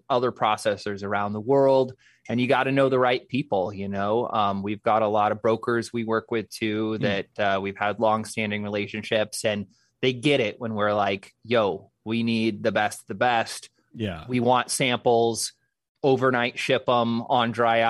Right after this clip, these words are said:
Speaker 1: ice from Costa Rica because
Speaker 2: Damn.
Speaker 1: we wanna try 'em. And so that's how we go about it.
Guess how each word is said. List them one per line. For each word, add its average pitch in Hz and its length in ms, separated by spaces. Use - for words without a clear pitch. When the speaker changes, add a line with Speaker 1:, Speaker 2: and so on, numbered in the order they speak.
Speaker 1:
ice - 340
from 110 340
Costa 117 380
Rica 113 580
because 101 560
Speaker 2:
Damn. - 80
Speaker 1:
we 107 100
wanna 104 280
try 101 340
'em. 98 220
And 101 380
so 101 480
that's 101 200
how 107 140
we 104 100
go 101 200
about 110 320
it. 147 200